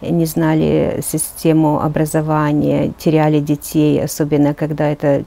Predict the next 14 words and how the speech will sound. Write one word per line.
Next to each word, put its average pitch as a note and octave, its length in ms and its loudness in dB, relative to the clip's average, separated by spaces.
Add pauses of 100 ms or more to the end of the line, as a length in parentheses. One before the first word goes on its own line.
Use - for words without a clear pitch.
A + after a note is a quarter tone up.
дети D3+ 220 -2
почувствовали D3+ 640 -4
свободу, D3 920 -2 (920)
а, D#3 240 -2
не D#3+ 140 4
знали, D#3 280 2
как D3+ 240 -2
управлять D#3 720 0
этим. D3+ 680 0
И D#3 280 0
поэтому, D#3 580 2 (720)
э, D#3+ 280 2 (300)
для F3 220 2
меня F3 460 4